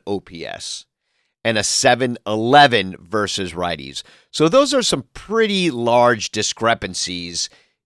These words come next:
in the numbers, e-, especially when you look at it against the rest of the, of Major League Baseball,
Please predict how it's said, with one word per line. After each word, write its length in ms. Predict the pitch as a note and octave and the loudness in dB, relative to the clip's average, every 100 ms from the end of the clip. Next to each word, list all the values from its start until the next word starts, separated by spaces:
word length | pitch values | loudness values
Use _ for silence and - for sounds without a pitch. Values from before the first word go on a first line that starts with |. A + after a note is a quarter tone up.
| - | -2
in 180 | C3 A#2 | 0 0
the 80 | |
numbers, 520 | A2 G#2 E2+ G#1+ - - | 0 0 -2 -6 -8 -2
e-, 140 | A#2+ A#2 | -2 0
especially 640 | C3 A#2 - - D3 - A#2 | -2 -2 -4 -2 -2 0 -2
when 180 | A2 G2+ | -2 -6
you 80 | |
look 240 | G#2 G#2 G2+ | -6 -4 -4
at 160 | F#2+ | -4
it 160 | F2+ - | -4 -6
against 540 | A#2 G#2 B2+ B2 - - | -6 -2 0 0 -2 -4
the 140 | A2 | -4
rest 420 | A2 G#2+ - - - | -2 -2 -2 -8 -6
of 340 | G#2 G2 F2 F2 | -4 -4 -6 -8
the, 280 | G2+ F#2+ - - | -8 -10 -8 -6
of 120 | F#2+ | -4
Major 300 | G2+ F#2+ F2+ | -4 -4 -8
League 160 | F2+ F2+ | -8 2
Baseball, 640 | G3 G#3+ - F2+ F2+ | 2 2 -2 -4 -4